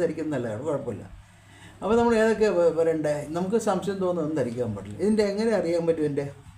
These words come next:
വിശ്വസനീയമായ സ്ഥലങ്ങളിൽ നിന്ന് തന്നെ ഇത് മേടിക്കണം. ഇന്ന് ഡ്യൂപ്ലിക്കേറ്റ് കല്ലുകൾ ധാരാളം, സാധാരണ ഉള്ള,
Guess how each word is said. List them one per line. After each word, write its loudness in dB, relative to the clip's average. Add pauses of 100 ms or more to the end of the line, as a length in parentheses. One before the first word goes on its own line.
(500)
വിശ്വസനീയമായ 2
സ്ഥലങ്ങളിൽ -2
നിന്ന് -4
തന്നെ -6
ഇത് -4
മേടിക്കണം. -8 (960)
ഇന്ന് 0
ഡ്യൂപ്ലിക്കേറ്റ് 0
കല്ലുകൾ 0 (120)
ധാരാളം, 0 (480)
സാധാരണ 2
ഉള്ള, 2